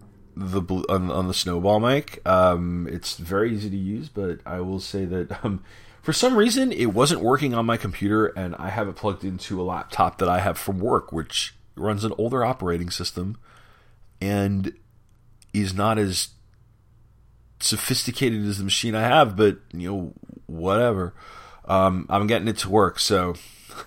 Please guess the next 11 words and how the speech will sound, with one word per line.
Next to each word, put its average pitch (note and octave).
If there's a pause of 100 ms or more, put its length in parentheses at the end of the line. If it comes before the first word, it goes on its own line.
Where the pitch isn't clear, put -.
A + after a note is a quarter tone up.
(120)
<laughs> F3+ (720)
Anyway, G#2+ (140)
last B2+
year, D#3+ (600)
personally, D#3 (1040)
kinda, A#2 (640)
well, A2+
not B2+
kinda, A#2+
just -
sucked, -